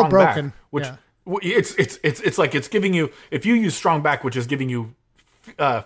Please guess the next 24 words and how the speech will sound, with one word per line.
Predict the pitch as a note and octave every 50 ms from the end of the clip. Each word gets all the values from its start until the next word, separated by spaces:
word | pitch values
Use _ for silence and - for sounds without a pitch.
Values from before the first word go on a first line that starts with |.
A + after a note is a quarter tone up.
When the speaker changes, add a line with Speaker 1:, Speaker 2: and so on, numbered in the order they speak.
| _ _
Speaker 1:
fifteen | _ A3 A3 - G#3+ - - A3 G#3 F3 C#3+ C3+ B2+
threshold | - - D3+ D3 D3 - - - C3 B2+ A#2+ -
increase, | D3+ D#3+ E3+ D3 - G2+ F2+ G2 G2+ - _ _ _ _ _ _ _ _ _
so | _ - -
you | D3+ F3+
can | F3+ G3+ F#3+ -
take | - F3 E3 E3+ -
your | D3+ C3
seventy-five, | B2 - - - - - D#3+ C#3+ C#3+ F3+ F3+ F#3 G3 F#3+ - - - D#3 C#3+ C#3+ D3 C#3+ D3 C#3+ C#3+ - _ _ _ _ _ _ _ _ _ _ _ _ _ _ _ _
what | - C#3+ D3
is | C3+ A2+
it? | A#2 -
What | A#2+ C#3+ D#3+
armor | D3+ C#3 C3 B2 A2+ A2
is | G#2+ G2 -
it? | A2+ G#2
You | A#2 D3 C#3+
can | - E3 C#3
take | - D3+ C#3 -
your, | C3 A#2+ - -
I | A#2+
think | - D#3 C#3
it's | C3 A2+ -
seventy, | - - - - - C#3 D3 E3 E3+ D#3+ D3+